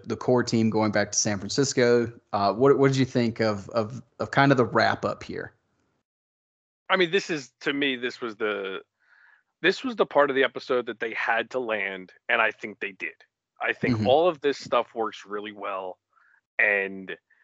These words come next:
Speaker 2: I love that. Uh, the other thing we didn't mention either is Tim's moment with his parents was really a great moment.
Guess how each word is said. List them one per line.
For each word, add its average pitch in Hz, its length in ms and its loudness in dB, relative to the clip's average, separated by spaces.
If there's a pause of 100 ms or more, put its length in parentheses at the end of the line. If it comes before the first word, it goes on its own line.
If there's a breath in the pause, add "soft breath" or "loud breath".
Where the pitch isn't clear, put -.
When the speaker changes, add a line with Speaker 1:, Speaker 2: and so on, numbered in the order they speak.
(240 soft breath)
Speaker 2:
I 120 160 4
love 117 640 2
that. 104 400 -4 (380)
Uh, 143 180 0
the 151 140 2
other 185 140 4
thing 156 140 -2
we 135 100 -4
didn't 123 160 -6
mention 113 260 -10
either 107 280 -8
is 98 380 -14 (560)
Tim's 147 420 -2
moment 123 360 0
with 113 120 -8
his 107 140 -12
parents 104 500 -6
was 98 200 -16
really 92 260 -10
a 85 60 -10
great 87 240 -10
moment. 82 300 -16